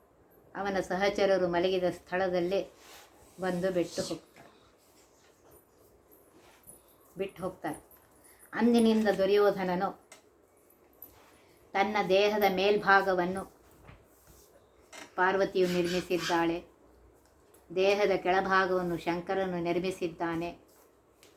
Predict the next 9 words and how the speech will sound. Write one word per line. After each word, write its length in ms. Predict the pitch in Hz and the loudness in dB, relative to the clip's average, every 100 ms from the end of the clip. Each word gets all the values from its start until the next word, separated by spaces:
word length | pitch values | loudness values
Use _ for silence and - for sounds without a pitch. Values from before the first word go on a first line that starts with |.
| _ _ - | _ _ -8
ಆದ್ದರಿಂದ 500 | 165 170 185 185 180 | -6 -2 -2 0 -2
ನಾನು 260 | 175 170 170 | 0 0 0
ಅವಧ್ಯನು. 720 | 160 190 185 - 170 175 170 151 - - - - - - - - _ _ _ - - - - | 4 4 2 0 0 2 0 -4 -10 -20 -20 -20 -20 -12 -12 -14 _ _ _ -20 -20 -16 -2
ಹೀಗಾಗಿ 520 | 196 185 190 185 180 | 0 2 4 4 0
ಪಾಂಡವರು 580 | 175 180 190 185 180 170 | 0 0 2 2 2 2
ವನವಾಸ, 400 | 170 180 185 180 | 0 0 0 0
ಅಜ್ಞಾತವಾಸ 920 | 185 165 185 185 190 185 180 175 175 | -2 -4 -2 -4 -2 -2 0 0 -2
ಮುಗಿಸಿಕೊಂಡು 720 | 175 170 175 - 185 175 175 | -6 -6 -8 -10 -10 -6 -4
ಬಂದರೂ 640 | 165 165 170 175 185 170 | -2 0 0 2 0 -2